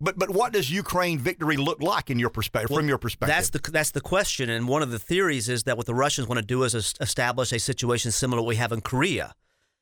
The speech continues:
Speaker 2: where you have a, a portion of the Ukraine that is now occupied by Russian forces, uh, wh-, which would include the port of Mariupol, uh, which the Ukrainians don't want to lose.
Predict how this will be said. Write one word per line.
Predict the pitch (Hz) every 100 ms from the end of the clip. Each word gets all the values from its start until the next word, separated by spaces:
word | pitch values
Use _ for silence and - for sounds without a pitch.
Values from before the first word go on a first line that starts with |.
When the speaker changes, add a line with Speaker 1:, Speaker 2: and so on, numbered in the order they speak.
| _ -
Speaker 2:
where | 123
you | 123
have | 113 127 123 117 113
a, | 117 117 120
a | 123
portion | - 156 165 147
of | 131
the | 123
Ukraine | 123 - 135 127 131
that | 120
is | 117
now | 123 110
occupied | 123 139 139 - 120 117 110
by | 107
Russian | 110 127 - 101
forces, | 156 147 135 98 87 - - - _ _
uh, | 117 110
wh-, | 127 135
which | 139 135
would | 123
include | 120 - 143
the |
port | 127 147 127
of | 110
Mariupol, | 120 120 120 139 151 98 92 - _ _ _
uh, | 107
which | 110 104
the | 120
Ukrainians | - 139 127 110 107
don't | 131 147
want | 120 110
to | 107
lose. | 110 147 107 85 -